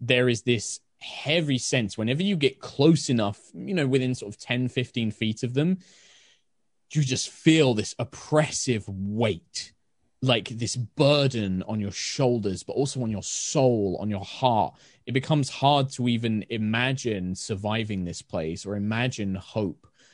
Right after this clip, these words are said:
as even just being close to this figure, this, this aura of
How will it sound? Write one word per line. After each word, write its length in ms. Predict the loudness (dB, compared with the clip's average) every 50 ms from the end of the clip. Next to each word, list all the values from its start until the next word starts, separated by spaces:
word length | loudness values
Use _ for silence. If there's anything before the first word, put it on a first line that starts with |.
| _ _ _ _ -6
as 160 | -6 -4 0 0
even 180 | 0 0 0
just 160 | -2 -4 -2
being 200 | -2 -2 0 -2
close 460 | -4 -6 -6 0 4 4 6 4 4 0
to 100 | -6 -6
this 180 | -6 -6 -6 -4
figure, 320 | -2 -2 0 0 0 -2
this, 240 | -2 -6 -8 -10 -14 _ _ _ _ _ _ -10
this 200 | -10 -10 -10 -14 _ _ _ 0
aura 560 | 4 6 6 6 6 4 2 0 -2 -4 -4 -6
of 200 | -6 -8 -8 -10